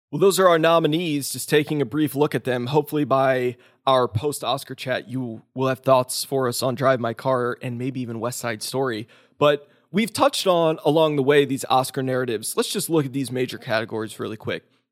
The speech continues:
Best Picture, I think the main narrative here is Coda versus Dog, Power of the Dog. And I am not saying with one hundred percent confidence what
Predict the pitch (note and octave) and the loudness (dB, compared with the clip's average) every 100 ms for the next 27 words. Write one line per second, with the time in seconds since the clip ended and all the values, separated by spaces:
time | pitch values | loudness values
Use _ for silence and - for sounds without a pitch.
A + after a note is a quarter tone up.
0 | - F#3 F3+ E3+ D#3 D3 C3+ B2 _ _ | 0 2 2 -2 -2 0 -2 -4 _ _
1 | _ _ - D3 - A#3+ A#3+ F3+ D#3+ D#3 | _ _ -2 -2 0 -2 2 2 4 2
2 | C#3 C3+ C3+ B2+ B2+ B2 A2 A#2 - C#3+ | 2 0 0 -2 -4 -4 -6 -6 0 2
3 | C3+ C3 A2 B2 A#2 - - A1 D2 _ | 4 2 -4 -6 -6 -6 -4 -4 -8 _
4 | _ - B2 A#2+ A#2 A2+ E2 G2 - C3+ | _ -2 -2 -2 -4 -4 -6 -10 -8 -6
5 | C3 A#2+ A#2 _ _ _ _ - D3+ E3 | -4 -6 -10 _ _ _ _ 0 2 4
6 | D#3 C#3+ C#3+ - - C3+ C#3 C3 B2+ B2+ | 2 2 0 -2 -2 0 0 -2 -4 -4
7 | A#2+ C3 B2+ C3 - B2+ - B2 A#2+ B2 | -4 -4 -6 -6 -6 -6 -4 -2 -2 -8
8 | - B2+ | -6 -4